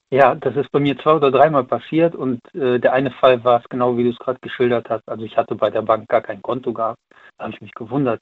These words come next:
Ich habe zwar die Banken gewechselt in der Vergangenheit, aber, äh, das waren jetzt auch weniger als eine Handvoll und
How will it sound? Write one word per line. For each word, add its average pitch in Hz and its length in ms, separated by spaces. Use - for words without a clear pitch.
Ich - 240
habe 131 160
zwar 131 120
die 120 100
Banken 117 320
gewechselt 147 500
in 156 100
der 143 100
Vergangenheit, 143 580
aber, 117 560
äh, 117 220
das - 180
waren 120 180
jetzt 117 240
auch - 380
weniger 123 460
als 110 160
eine 107 100
Handvoll 123 420
und 110 280